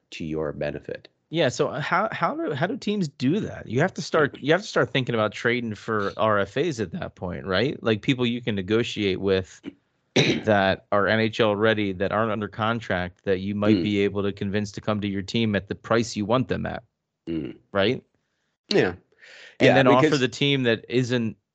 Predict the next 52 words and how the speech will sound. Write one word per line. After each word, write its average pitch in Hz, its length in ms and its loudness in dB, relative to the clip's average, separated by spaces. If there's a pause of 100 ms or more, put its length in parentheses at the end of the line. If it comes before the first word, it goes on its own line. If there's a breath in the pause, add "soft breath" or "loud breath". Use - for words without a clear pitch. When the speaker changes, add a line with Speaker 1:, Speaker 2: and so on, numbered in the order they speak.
(120)
Speaker 2:
you 131 100 2
know, 90 240 0
they're 120 160 4
not 127 180 4
under 117 180 -2
contract. 101 600 -4
The 104 60 -6
team 113 220 -2
might 107 220 -2
be 113 100 0
able 101 140 -2
to 101 60 -6
give 101 180 0
them 98 140 -4
up 95 220 -2 (1120 soft breath)
for, 98 380 -6
you 113 120 0
know, 87 280 -2 (440)
to 123 80 -4
get 120 180 2
something 120 360 0
for 117 100 -2
nothing, 117 400 2
essentially, 95 760 -4 (120)
right? 104 320 -2 (140)
As 101 160 -2
an 104 80 -6
R 104 180 0
F 95 160 -2
A, 95 340 2 (360)
Speaker 1:
Mm. 95 280 -6 (100)
Speaker 2:
if 107 100 -4
you 110 80 0
haven't 107 220 0
signed 113 320 2
them 92 140 -2
yet. 92 280 -4 (1200 loud breath)
Is 107 100 -6
that, 117 100 6
Speaker 1:
Well, 160 160 10
Speaker 2:
is 160 60 6
Speaker 1:
and 123 160 6
Speaker 2:
that 120 40 0
what 127 140 2
the, 123 140 0
what 120 160 0
the - 60 -2
Canucks 117 360 -2
are 127 40 -2
maybe 117 240 2
looking 123 280 -2
at? 190 220 -6